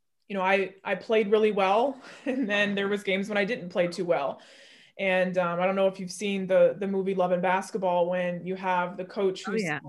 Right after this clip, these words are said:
Speaker 1: yelling at Monica, like, you know, "This is what we're doing," and stuff. And then the teammate comes over. And I had that same scenario in, when playing pros. We were all in the locker room and the coach was, like, screaming at me in Spanish and I had no idea what he was saying.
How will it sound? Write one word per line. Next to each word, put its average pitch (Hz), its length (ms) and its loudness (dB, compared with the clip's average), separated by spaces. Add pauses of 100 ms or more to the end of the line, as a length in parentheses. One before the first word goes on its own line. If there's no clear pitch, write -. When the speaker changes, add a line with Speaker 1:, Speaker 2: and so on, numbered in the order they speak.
(840)
Speaker 1:
yelling 202 360 2
at 185 120 0
Monica, 214 720 0 (240)
like, 175 400 -2 (100)
you 196 60 -8
know, 185 120 -2
"This 196 220 -4
is 196 80 -8
what 196 180 0
we're 190 60 -2
doing," 214 480 2
and 196 140 -4
stuff. 202 300 0
And 196 100 -6
then 180 80 -2
the 175 60 -6
teammate 214 380 -2
comes 196 240 -4
over. 190 460 0 (480)
And 208 80 -4
I 220 80 0
had 262 120 4
that 247 180 4
same 226 240 4
scenario 202 720 2
in, 180 540 -6
when 190 180 -4
playing 190 320 -4
pros. 190 340 -2
We 190 60 -2
were 185 100 4
all 190 60 4
in 196 80 0
the 190 40 -2
locker 190 360 0
room 180 260 -4
and 180 100 -8
the 180 60 -4
coach 233 340 2
was, 190 220 -8
like, 175 160 -2
screaming 214 400 -2
at 185 80 -6
me 185 120 -6
in 175 100 -4
Spanish 220 420 -2
and 202 60 -4
I 180 80 2
had 185 80 -2
no 202 100 -2
idea 190 220 0
what 180 100 -2
he 180 60 -2
was 175 160 -10
saying. 202 420 -4